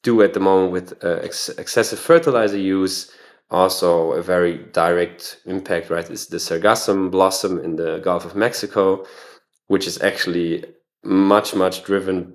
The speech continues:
by Brazilian farmers applying fertilizers in the central Brazilian soils. We can actually start to reverse and balance back, which could even,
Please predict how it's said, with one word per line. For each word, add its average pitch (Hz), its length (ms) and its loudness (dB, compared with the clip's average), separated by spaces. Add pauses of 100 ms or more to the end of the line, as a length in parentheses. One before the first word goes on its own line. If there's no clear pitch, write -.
by 92 300 4
Brazilian 87 560 -4
farmers 87 420 -2
applying 82 520 -4
fertilizers 95 880 0
in 80 600 -6
the 80 80 -8
central 85 460 -6
Brazilian 85 460 -6
soils. - 500 -2 (1120)
We 113 160 2
can 113 160 4
actually 101 720 -2 (360)
start 101 520 2
to 104 120 -6
reverse 92 540 2
and 87 160 -6
balance 85 420 -2
back, 92 440 -4 (160)
which - 400 -8
could - 200 -2
even, 82 540 -8